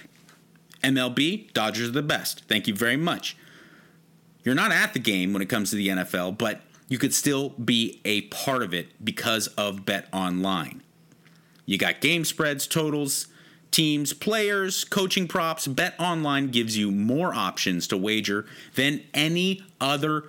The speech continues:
place online. And there's always the Bet Online casino.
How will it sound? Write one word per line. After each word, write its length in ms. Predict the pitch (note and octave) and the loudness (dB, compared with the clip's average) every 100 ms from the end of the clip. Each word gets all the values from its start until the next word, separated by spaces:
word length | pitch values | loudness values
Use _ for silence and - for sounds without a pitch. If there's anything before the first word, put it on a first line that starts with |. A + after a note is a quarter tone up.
| - | -14
place 420 | - C3+ C3 B2 - | 0 2 2 0 -2
online. 800 | A#2 A#2 G#2+ A2 C#3+ C#3 F#2 - - - - - | -2 0 0 0 2 2 0 -6 -20 -20 -18 0
And 280 | B2+ C3+ C#3 | 2 2 2
there's 140 | G2+ | -2
always 460 | - A#2+ C3+ C#3+ B2 | -2 -2 0 -2 -2
the 80 | |
Bet 240 | A2 B2 - | 0 0 0
Online 480 | A2+ A2+ A2+ A2 G#2+ | 0 0 2 0 0
casino. 580 | A2+ - C3+ D3 F3 | 0 2 2 2 -2